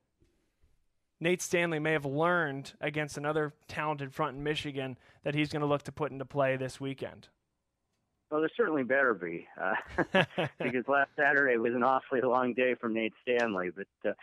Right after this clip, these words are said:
Speaker 2: um, you know, Iowa's offensive line had, had held up pretty well. Uh, they've, they've had some injuries up front. Uh, they started the season with,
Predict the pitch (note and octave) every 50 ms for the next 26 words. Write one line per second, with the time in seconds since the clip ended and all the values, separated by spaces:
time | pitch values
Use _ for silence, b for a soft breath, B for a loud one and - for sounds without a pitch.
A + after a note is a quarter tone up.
0 | B B B B B B B - A#2+ B2 - - - A3 A3 E3+ D3+ F#3 A#3 B3+
1 | G#3+ D#3+ C#3 D3+ D3+ D#3 D3+ - C#3 C3+ - - A2+ G2+ A2 A2+ A#2+ B2+ C3 C#3
2 | A#2+ G#2+ G#2 - - G#2 A#2+ A2 G#2+ - C#3 C#3+ D3+ D3+ C3+ A#2+ A#2 _ _ -
3 | D#3 C#3 B2+ A2+ A2+ A#2+ B2 B2 A#2+ B2 B2+ - _ - E2 F#2+ G2+ G2+ G2+ E2+
4 | E2+ G#2 A#2 B2 C3+ C#3 C3 B2+ _ - D#3 D3 F#3 F#3+ F#3+ - - F3+ D#3 D3
5 | C#3 C#3+ C#3+ C#3 B2+ B2 C3+ - _ _ - C3+ C3 B2 C3 C#3 _ _ - A#2+
6 | A2 A2 A2 A2+ - - - C3+ C3+ C#3 C3+ B2+ A2+ A2+ - _ - C3+ B2+ B2
7 | A#2+ B2 A#2 A2 A2 A2+ A#2